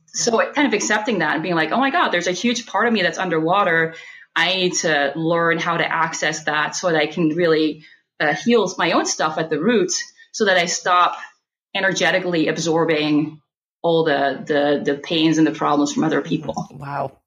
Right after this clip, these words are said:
Speaker 2: Has there ever been a time when you've been able to feel an energy from someone else and you were able to figure out something about that person that they didn't even know yet?
Speaker 1: Oh, yeah. Yeah, that happens a lot.
Speaker 2: And you were able to tell them about it, or?
Speaker 1: Yeah, but typically,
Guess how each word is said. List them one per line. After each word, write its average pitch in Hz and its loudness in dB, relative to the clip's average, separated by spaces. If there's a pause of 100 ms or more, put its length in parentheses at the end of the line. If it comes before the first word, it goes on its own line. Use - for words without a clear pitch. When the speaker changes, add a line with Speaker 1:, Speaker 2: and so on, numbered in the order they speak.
(300)
Speaker 2:
Has 247 2
there 262 2
ever 294 2
been 320 -2
a 285 -4
time 165 0
when 151 -2
you've 175 -2
been 175 0
able 160 2
to 156 -6
feel 170 0
an 151 0
energy 151 0
from 147 -4
someone 151 -2
else 127 0 (300)
and 185 2
you 208 2
were 220 2
able 202 0
to 175 -10
figure 170 -4
out 165 2
something 185 -2
about 165 2
that 156 -2
person 175 -2
that 151 0
they 156 0
didn't 202 0
even 151 -2
know 143 0
yet? 233 -4 (420)
Speaker 1:
Oh, 294 4
yeah. 202 0 (120)
Yeah, 233 2
that 240 2
happens 254 -2
a 202 -2
lot. 185 -2 (460)
Speaker 2:
And 196 0
you 202 -8
were 196 -6
able 190 -14
to 170 -16
tell 190 -2
them 214 -4
about 220 0
it, 240 -4
or? 151 -4
Speaker 1:
Yeah, 220 4
but 226 0
typically, 277 2